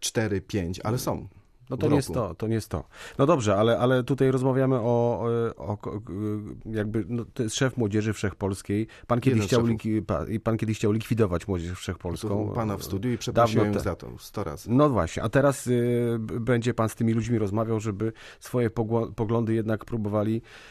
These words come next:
Speaker 2: nieco, e, wygładzić w tej kwestii? Czy uważa pan, dopuszcza pan w ogóle, e, taki
Speaker 1: Ale
Speaker 2: pogląd,
Speaker 1: ja
Speaker 2: że,
Speaker 1: dopuszczam debatę,
Speaker 2: że,
Speaker 1: dopuszczam,
Speaker 2: no,
Speaker 1: tak,
Speaker 2: no i,
Speaker 1: rozmawiajmy.
Speaker 2: no dobrze, do-, nie,
Speaker 1: Fajnie,
Speaker 2: no to
Speaker 1: żeby tu
Speaker 2: rozmawiajmy
Speaker 1: przy
Speaker 2: o
Speaker 1: nas siedział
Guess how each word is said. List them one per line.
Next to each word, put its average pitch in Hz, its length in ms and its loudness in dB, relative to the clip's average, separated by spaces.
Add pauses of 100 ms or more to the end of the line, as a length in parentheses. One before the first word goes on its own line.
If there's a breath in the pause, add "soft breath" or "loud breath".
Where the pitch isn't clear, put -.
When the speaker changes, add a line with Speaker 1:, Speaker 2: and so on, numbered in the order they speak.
(160 loud breath)
Speaker 2:
nieco, 107 640 0
e, 107 160 -4
wygładzić 117 460 0
w - 40 -14
tej 117 160 0
kwestii? 123 360 -2
Czy 147 100 -4
uważa 113 280 2
pan, 110 200 0
dopuszcza 110 400 -2
pan 85 140 -2
w 87 80 -4
ogóle, 92 160 -2 (120)
e, 98 120 -2
taki 98 240 -2
Speaker 1:
Ale 95 80 -4
Speaker 2:
pogląd, 143 240 4
Speaker 1:
ja 143 60 4
Speaker 2:
że, 135 100 4
Speaker 1:
dopuszczam 135 360 2
debatę, 113 320 -2
Speaker 2:
że, 127 300 4
Speaker 1:
dopuszczam, 120 320 -2
Speaker 2:
no, 135 80 2
Speaker 1:
tak, 135 180 -4
Speaker 2:
no 127 60 -2
i, 120 40 0
Speaker 1:
rozmawiajmy. 135 420 2
Speaker 2:
no - 60 4
dobrze, 131 300 4
do-, 135 200 4
nie, 131 180 6
Speaker 1:
Fajnie, 165 180 6
Speaker 2:
no 139 40 8
to 139 60 4
Speaker 1:
żeby 147 140 6
tu 156 60 4
Speaker 2:
rozmawiajmy 160 220 6
Speaker 1:
przy 180 80 8
Speaker 2:
o - 40 8
Speaker 1:
nas 143 120 4
siedział 196 100 8